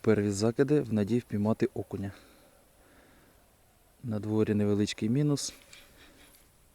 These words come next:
Тільки но окунь, е, намагався з'їсти приманку,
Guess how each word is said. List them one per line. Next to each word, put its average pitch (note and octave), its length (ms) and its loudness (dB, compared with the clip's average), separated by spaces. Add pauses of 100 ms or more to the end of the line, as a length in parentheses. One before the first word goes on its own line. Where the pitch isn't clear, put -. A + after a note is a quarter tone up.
(1200)
Тільки G#2+ 320 -4
но G#2+ 180 2
окунь, G#2 400 0
е, G#2 260 -2
намагався G#2+ 680 0 (140)
з'їсти G#2 460 -4
приманку, A#2+ 560 -2